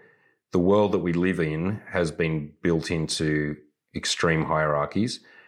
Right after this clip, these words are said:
And it's not, it's not a natural phenomena.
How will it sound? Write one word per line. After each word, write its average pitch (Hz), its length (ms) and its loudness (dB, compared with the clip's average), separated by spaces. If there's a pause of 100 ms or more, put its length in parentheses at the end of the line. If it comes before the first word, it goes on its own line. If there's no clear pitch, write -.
(260)
And 92 160 2
it's 90 120 0
not, 170 320 2
it's - 140 -4
not 160 140 2
a 98 60 2
natural 85 580 0
phenomena. 82 640 -2